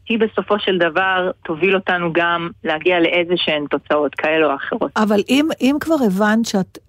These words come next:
Speaker 2: אה, אה, הולכת, צריכה להתחיל הכל מההתחלה, אה, למה בחרת את התחום שהיית מאוד טובה בו קודם,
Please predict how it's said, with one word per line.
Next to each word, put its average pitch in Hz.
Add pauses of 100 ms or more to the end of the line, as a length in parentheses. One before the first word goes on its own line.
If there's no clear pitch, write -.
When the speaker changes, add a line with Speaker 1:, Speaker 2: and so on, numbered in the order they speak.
Speaker 2:
אה, 180 (800)
אה, 185 (380)
הולכת, 220
צריכה -
להתחיל 226
הכל 190
מההתחלה, 175 (1200)
אה, 190 (280)
למה 226 (200)
בחרת 233
את 226
התחום 269 (380)
שהיית 202
מאוד 233
טובה 208
בו 208
קודם, 180